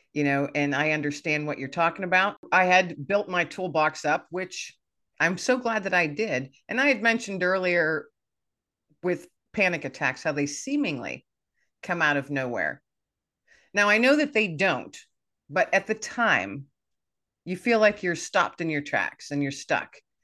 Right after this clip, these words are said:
And you're stuck in your head there for a second. And your chest tightens up, your jaw clenches, you sweat, you can't breathe well.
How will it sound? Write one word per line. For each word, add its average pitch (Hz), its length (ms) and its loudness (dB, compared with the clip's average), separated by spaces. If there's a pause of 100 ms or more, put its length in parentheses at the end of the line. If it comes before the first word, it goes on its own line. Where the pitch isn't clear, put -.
(300)
And 151 420 2 (360)
you're 180 160 0
stuck 233 320 0
in 175 120 -2
your 147 100 0
head 202 240 -4
there 107 320 -6
for 92 140 -8
a - 40 -14
second. - 440 -10 (480)
And 143 240 2
your 135 100 -2
chest 180 380 0
tightens 131 400 -2
up, 92 240 -4 (220)
your 127 120 -6
jaw 147 280 2
clenches, 104 720 -12
you 117 100 -14
sweat, 143 480 0 (300)
you - 100 -14
can't 147 320 -6
breathe 139 260 2
well. 64 400 -6